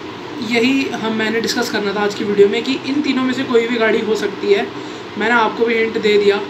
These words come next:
और Hyundai हमें भी हिंट दे रही है। आप भी उनके, अ, Instagram अकाउंट पर जाके चेक कर सकते हैं। मैं बिल्कुल अपडेटेड रहूँगा और अगर एक दो चैनल्स की माने तो मैंने जहाँ तक देखा है,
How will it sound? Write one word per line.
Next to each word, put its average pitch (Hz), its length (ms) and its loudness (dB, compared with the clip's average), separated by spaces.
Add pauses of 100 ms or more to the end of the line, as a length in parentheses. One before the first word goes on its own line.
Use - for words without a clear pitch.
(360)
और 208 140 0
Hyundai 208 320 -2
हमें 202 240 0
भी 214 100 0
हिंट 214 240 -2
दे 202 140 4
रही 208 260 4
है। 220 160 -2 (140)
आप 202 160 0
भी 220 100 0
उनके, 226 280 0
अ, - 460 -2 (240)
Instagram 208 420 -2
अकाउंट 202 340 -2
पर 202 80 2
जाके 202 200 2
चेक 202 220 -2
कर 196 120 0
सकते 185 280 -2
हैं। 240 140 -2 (580)
मैं 233 240 0
बिल्कुल 254 220 -2
अपडेटेड 226 480 2
रहूँगा 220 420 0 (240)
और 240 160 2
अगर 262 240 0
एक 247 140 -2 (180)
दो 294 220 2
चैनल्स 262 420 0
की 311 80 -2
माने 240 280 0
तो 247 120 -2 (160)
मैंने 220 220 -2
जहाँ 202 380 -2
तक 233 100 0
देखा 208 260 2
है, 233 140 0